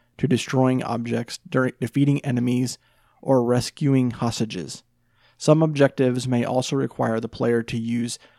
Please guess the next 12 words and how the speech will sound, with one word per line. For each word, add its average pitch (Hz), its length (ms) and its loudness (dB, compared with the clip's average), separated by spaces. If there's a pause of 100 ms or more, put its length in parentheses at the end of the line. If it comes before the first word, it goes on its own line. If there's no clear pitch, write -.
(100)
high-tech - 680 -2
gadgets. 113 580 -4 (640)
For 165 120 6
example, 143 520 0
in 127 180 -4
one 147 160 4
level, 120 400 -2 (360)
the - 80 -6
player 143 400 6
must 131 260 2
use 127 160 2
Bond's 131 480 2